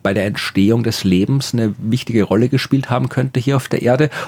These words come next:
Und sie haben auch sehr viel Kohlenstoff gefunden drin. Und das wissen wir auch, Kohlenstoff ist auch ein essentielles, äh, Element, das wir brauchen für Leben. Wie gesagt,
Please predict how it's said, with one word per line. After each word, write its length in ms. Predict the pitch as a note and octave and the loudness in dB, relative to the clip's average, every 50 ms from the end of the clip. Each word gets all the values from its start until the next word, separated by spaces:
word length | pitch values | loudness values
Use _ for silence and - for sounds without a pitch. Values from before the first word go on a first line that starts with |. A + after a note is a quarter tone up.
| - _ | -12 _
Und 240 | - C3 D3+ E3 D3+ | 2 2 2 2 2
sie 160 | - - C3+ | 0 0 0
haben 200 | A2+ A#2+ A#2+ B2+ | 2 2 0 0
auch 140 | B2 A2 - | 0 0 -2
sehr 140 | - - B2 | -2 -4 0
viel 160 | - C3+ A#2+ - | 0 0 -2 -2
Kohlenstoff 880 | - - - B2 A#2+ B2+ A#2+ G#2 F2+ - - - E2+ E2 - - - - | -6 -2 0 4 4 4 4 2 -2 -4 -2 -2 -2 -2 -2 -8 -14 -8
gefunden 460 | _ - G2 - - F2+ - - G2 G2+ | _ -6 -6 -4 -4 -6 -4 -4 -6 -4
drin. 240 | - - A#2 C3+ | -2 2 2 2
Und 160 | C#3 A#2+ - - | 2 2 0 -4
das 100 | - - | -2 0
wissen 220 | G2+ - - G#2+ | -2 0 2 2
wir 80 | F2+ E2 | 2 2
auch, 180 | G#2+ B2 - | 2 0 -2
Kohlenstoff 580 | - - G2+ G2+ A2 A#2+ - - G#2+ G#2+ - - - - - - - - | -2 0 2 2 2 0 0 0 -2 -2 -2 -6 -14 -14 -14 -14 -8 -2
ist 160 | - G#2 - | -2 0 2
auch 160 | - G#2+ G2 | 2 0 2
ein 220 | G2 F#2 E2 D#2 F2 - - | 2 0 0 -2 -4 -8 -4
essentielles, 880 | - E2+ - - F2+ - - - F2+ E2+ F2 F2 D#2+ - - - - | -4 -2 0 0 -2 -2 0 0 0 2 2 0 0 0 -2 -4 -2
äh, 200 | C2 D2+ D2+ C2 C#2 G2+ - - | -2 -2 -2 -2 -4 -6 -8 -6
Element, 440 | - C#2 F#2+ F#2 F2+ F2 F2 E2+ - - | -2 0 2 2 2 2 0 -2 -2 -4
das 140 | E2+ - - | -6 -2 -2
wir 80 | - | -4
brauchen 340 | - - - D2 D#2 - F#2+ | -4 -2 -2 -2 -2 -2 -4
für 140 | - - F#2 | -2 0 0
Leben. 340 | D#2+ D2 C#2+ C#2 C2+ A#1 - - - - - - - - | 2 2 0 0 0 -2 -6 -10 -12 -12 -12 -12 -12 -4
Wie 80 | - | -2
gesagt, 140 | G#2+ G#2 - | 0 0 -2